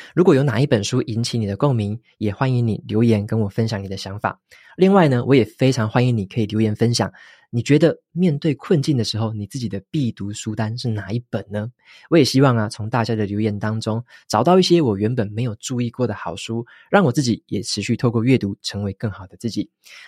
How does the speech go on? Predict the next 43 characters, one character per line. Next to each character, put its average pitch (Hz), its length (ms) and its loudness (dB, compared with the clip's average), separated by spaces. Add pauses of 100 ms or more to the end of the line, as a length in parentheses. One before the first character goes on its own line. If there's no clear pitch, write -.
(100)
那 135 80 0
如 143 140 2
果 156 100 6
呢， 120 220 4
你 120 100 0
喜 - 180 -4
欢 113 140 0
我 107 100 0
分 147 300 0
享 110 180 0
的 98 120 -4
读 - 160 -6
书 143 100 -2
心 160 180 2
得， 117 240 2 (120)
欢 147 180 0
迎 123 140 0
订 127 180 2
阅 123 280 2
阅 127 200 2
读 98 160 -8
前 101 240 -8
哨 117 160 -2
站 110 140 -4
的 98 80 -8
电 107 160 -4
子 - 160 -14
报， 104 200 0 (300)
我 123 80 0
每 143 160 4
周 147 160 4
呢 127 160 4
都 123 100 -4
会 120 120 0
寄 123 200 0
送 110 200 0
最 127 160 2
新 113 240 -2
的 107 100 0
文 104 220 -4
章 113 200 -2
通 117 200 -4
知， 127 240 2